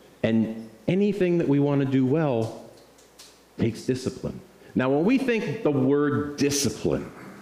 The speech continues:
how many of you, when you hear the word discipline, your mind goes automatically to the negative? Like disciplining your child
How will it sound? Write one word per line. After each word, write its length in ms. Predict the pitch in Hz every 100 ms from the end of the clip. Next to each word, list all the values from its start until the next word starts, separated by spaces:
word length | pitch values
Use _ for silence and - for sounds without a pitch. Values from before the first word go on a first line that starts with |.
| - - - -
how 140 | 156
many 340 | 226 247 240 220
of 80 | 180
you, 320 | 185 180 160
when 220 | 139 139
you 80 | 135
hear 260 | 139 190
the 100 | 208
word 240 | 180 175 147
discipline, 400 | 143 - 135 120
your 100 | 117
mind 280 | 117 117 113
goes 320 | 110 104 -
automatically 840 | 123 185 202 156 131 123 - 117
to 160 | 113 123
the 120 | 107
negative? 560 | 98 90 85 73 60 - - - - - - - _ - - - - - - - -
Like 640 | 95 95 - - - 82
disciplining 1040 | 127 127 139 127 - 101 92 85 82 - -
your 300 | 85 90 85
child 720 | - - 95 87 73 53 50